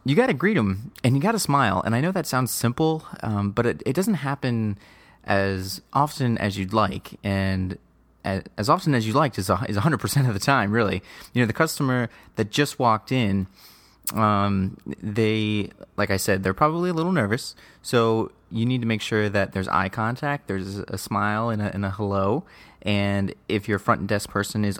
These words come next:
on the phone, um, they have to remember that the person that walked in takes precedence over that person that's on the phone. So you gotta ask them to, to hold on just a second, greet that person that, that's there,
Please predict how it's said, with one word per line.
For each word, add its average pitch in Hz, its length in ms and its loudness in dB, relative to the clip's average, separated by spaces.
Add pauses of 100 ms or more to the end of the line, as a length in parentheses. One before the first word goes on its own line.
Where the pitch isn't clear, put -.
on 104 200 2
the 98 40 -2
phone, 104 500 0 (540)
um, 95 540 0 (280)
they 110 120 0
have 110 80 -4
to 113 80 0
remember 104 280 2
that 95 140 0
the - 80 -10
person 139 300 0
that 95 120 2
walked 104 320 2
in 131 380 2 (100)
takes 101 460 -2
precedence 101 800 0 (340)
over 110 240 4
that 98 240 0
person 107 380 0
that's 95 180 0
on 95 140 2
the 98 80 -2
phone. 95 320 2
So - 100 -6
you 95 80 0
gotta 98 160 0
ask 104 220 -2
them 113 120 0
to, 113 380 -6
to 117 180 0
hold 120 340 0
on 117 180 2
just 98 180 -8
a 101 60 -6
second, 95 400 -2 (300)
greet 135 180 4
that 143 160 2
person 107 580 -4
that, 92 160 0 (140)
that's 92 180 -4
there, 120 360 0